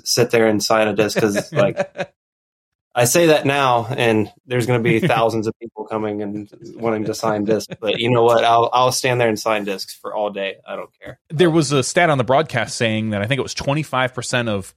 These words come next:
Speaker 3: kids twelve and under listed disc golf as their favorite sport in Finland, which it, it permeates their culture. It, it's really
Speaker 1: Oh,
Speaker 3: great. I mean,
Speaker 1: absolutely.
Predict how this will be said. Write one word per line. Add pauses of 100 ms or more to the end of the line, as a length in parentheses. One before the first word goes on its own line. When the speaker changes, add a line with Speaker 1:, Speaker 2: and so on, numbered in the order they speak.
Speaker 3:
kids
twelve
and
under (180)
listed
disc
golf
as
their
favorite
sport
in (100)
Finland, (360)
which (760)
it, (460)
it
permeates
their
culture. (440)
It,
it's
really
Speaker 1:
Oh,
Speaker 3:
great.
I
mean,
Speaker 1:
absolutely.